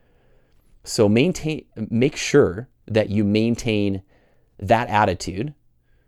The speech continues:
when you are facing those times. It makes all the difference in the world. It makes all the difference in the world, not only for how that time actually goes and feels, for how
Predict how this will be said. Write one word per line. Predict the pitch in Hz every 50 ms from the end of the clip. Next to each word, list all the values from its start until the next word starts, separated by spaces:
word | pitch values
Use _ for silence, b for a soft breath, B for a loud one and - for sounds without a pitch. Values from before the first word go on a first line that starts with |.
| _ _
when | - 101 104 104 107
you | 107 107 -
are | - 104 104 107 110 110 110 107 110 120 - _ -
facing | - - - 113 104 98 - 107 95 95
those | 90 90 92 90 -
times. | - 98 90 90 90 90
It | 104 104
makes | 113 117 110 - - - - _ _
all | - 120 117 120 123 123 127 131 131 127 - -
the | 120 113 104
difference | 101 104 98 - - 101 90 - 92
in | 87
the | 87
world. | 87 90 90 92 90 90
It | 90 87
makes | 104 101 - -
all | 113 120
the | 131 131
difference | - 104 - 123 107 -
in | 117 107
the | 101
world, | 98 107 104 104 104 - -
not | 113 107 113 117 117 120
only | 117 117 117 110
for | 101 - - 92
how | 92 110 110 110 110 107 107 - b b b b b b b
that | b 98 117 113 117 110 -
time | - 123 117 113 107 107
actually | 110 110 110 - - 104 85
goes | 82 85 - 98 101 107 113 120 117 113
and | 87 87 -
feels, | - - 113 110 117 117 123 131 - -
for | - -
how | - 101 107 107 104 104 104